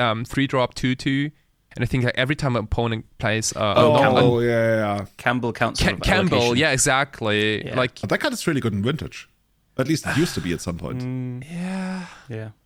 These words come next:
Speaker 1: Yes
Speaker 3: Like, I
Speaker 1: and
Speaker 3: hated playing against the card
Speaker 1: like,
Speaker 3: in
Speaker 1: like,
Speaker 3: Vintage.
Speaker 1: like, yes and no.
Speaker 2: God, I used to play that lovely thing in, uh, Phoenix.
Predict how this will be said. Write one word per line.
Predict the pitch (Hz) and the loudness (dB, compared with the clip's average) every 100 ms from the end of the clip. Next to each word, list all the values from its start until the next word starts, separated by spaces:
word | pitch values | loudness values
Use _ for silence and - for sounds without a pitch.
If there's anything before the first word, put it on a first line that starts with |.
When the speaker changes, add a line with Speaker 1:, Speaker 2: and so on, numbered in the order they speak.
| _ _ | _ _
Speaker 1:
Yes | 151 | -4
Speaker 3:
Like, | 180 | 0
I | 190 | 0
Speaker 1:
and | |
Speaker 3:
hated | 87 185 123 - | 2 0 0 0
playing | 110 101 | 0 2
against | 95 90 - | 0 -2 -4
the | |
card | 185 - 87 | -2 -2 -4
Speaker 1:
like, | 85 | -6
Speaker 3:
in | |
Speaker 1:
like, | 95 | -6
Speaker 3:
Vintage. | - - - | -8 -14 -8
Speaker 1:
like, | 120 - | -6 -4
yes | 131 - | -4 -4
and | 175 | -4
no. | 175 185 202 _ _ _ _ - - - _ | -6 -6 -10 _ _ _ _ -14 -14 -18 _
Speaker 2:
God, | - - | -12 -4
I | |
used | 101 101 | -2 -2
to | 98 | 0
play | 110 | 0
that | 98 98 - _ | 0 -4 -8 _
lovely | - 98 98 | -8 -6 -6
thing | - 98 98 | -6 -6 -4
in, | 95 | -4
uh, | 95 95 92 _ _ _ - | -4 -4 -8 _ _ _ -12
Phoenix. | - 104 - - - | -6 -6 -6 -12 -20